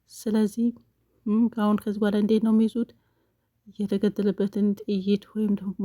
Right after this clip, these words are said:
ክላሽ የሆነ ቁጥር ምናምን ይኖራቸው ይመስለኛል። ብቻ ያም ሆነ ይህ በዛው አጋጣሚ የሚይዟት ይመስለኛል። ባቢ ባያምንም ያው አላመነም።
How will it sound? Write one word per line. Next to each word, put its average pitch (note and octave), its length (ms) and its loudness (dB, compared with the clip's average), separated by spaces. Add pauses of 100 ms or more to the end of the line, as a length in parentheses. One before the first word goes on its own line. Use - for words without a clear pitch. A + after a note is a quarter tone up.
(100)
ክላሽ - 340 -8
የሆነ A#3 380 6 (100)
ቁጥር A3+ 280 -6
ምናምን A#3+ 280 2
ይኖራቸው D#4+ 400 2
ይመስለኛል። D4+ 580 -2 (640)
ብቻ B3+ 220 -4
ያም C4+ 220 6
ሆነ C4 220 6
ይህ C#4 240 4 (400)
በዛው G#3+ 440 -4
አጋጣሚ G#3+ 460 -4 (120)
የሚይዟት F#3+ 600 0
ይመስለኛል። F#3 640 -10 (720)
ባቢ G3+ 340 0
ባያምንም G3 640 0
ያው F#3 180 -2 (220)
አላመነም። G3 640 -4